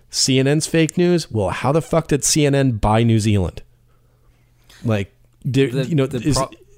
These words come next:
Speaker 2: I
Speaker 1: yeah.
Speaker 2: totally get that, and that is a, a lovely vision of what hopefully will happen. Uh, here's the problem with it, and maybe we should wrap this, um, this bit of the show on this, is that I think the world over, journalism has been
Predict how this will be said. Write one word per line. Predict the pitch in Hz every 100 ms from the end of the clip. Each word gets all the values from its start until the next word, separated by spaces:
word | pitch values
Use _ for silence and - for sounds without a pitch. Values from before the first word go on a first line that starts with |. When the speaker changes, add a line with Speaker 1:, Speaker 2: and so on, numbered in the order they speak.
| _ _ - _ - - _ - -
Speaker 2:
I | 226
Speaker 1:
yeah. | 135 101
Speaker 2:
totally | 131 117 110
get | 113
that, | 107 101
and | 110
that | 110
is | 110 113
a, | 101 -
a | 107
lovely | 104 104 104 101
vision | 101 98 101
of | 95 87
what | 95 -
hopefully | 107 - 101 95
will | 98 95
happen. | 98 95 90 87 87 98 -
Uh, | 104 101 98
here's | 117 113
the | 104
problem | 107 101 98
with | 95 -
it, | 80
and | 92
maybe | 98 95
we | 98
should | 104 98
wrap | 95 -
this, | 90 - -
um, | 90 87
this | 104 -
bit | 101
of | 92
the |
show | 95 101 90
on | 87
this, | 92 87 - - - - _ _ _ -
is | 110 -
that | - -
I | 110
think | 107 - 117 104 -
the | 117
world | 101 110 113 113 107 -
over, | 101 104 98 98 92
journalism | - 110 107 107 104 107 104
has | 101 95
been | - 107 98 95 92